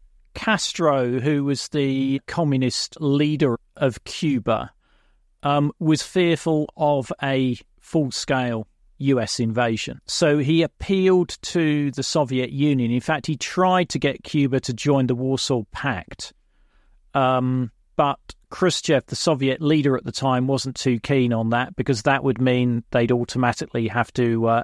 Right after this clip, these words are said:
ally themselves with them if they, if they were, uh, attacked. But what the Soviets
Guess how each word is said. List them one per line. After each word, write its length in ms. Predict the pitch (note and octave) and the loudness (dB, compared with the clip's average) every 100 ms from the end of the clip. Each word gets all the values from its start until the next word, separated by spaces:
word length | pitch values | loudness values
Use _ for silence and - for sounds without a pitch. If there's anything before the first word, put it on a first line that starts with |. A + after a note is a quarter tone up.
| - | 0
ally 360 | C3+ B2+ A#2+ | 2 4 4
themselves 520 | A2 A2 - A#2+ A2+ A#2+ | 2 -2 0 0 0 -2
with 120 | A2+ | -2
them 160 | A2 | 0
if 140 | A2+ - | 0 0
they, 160 | B2 A#2 | 0 0
if 140 | A#2+ - | -4 0
they 160 | B2+ | 0
were, 240 | A2 A2+ A2 | 0 0 0
uh, 60 | G#2 _ _ - _ - | -4 _ _ -20 _ -6
attacked. 600 | - - C3+ - - - _ _ _ _ _ | -6 -4 -4 -6 -14 -20 _ _ _ _ _
But 80 | C#3+ | -4
what 140 | D3 F#3+ | 0 2
the 80 | |
Soviets 560 | F3+ G#3+ G3 F3+ C#3+ - | 2 2 2 2 0 -4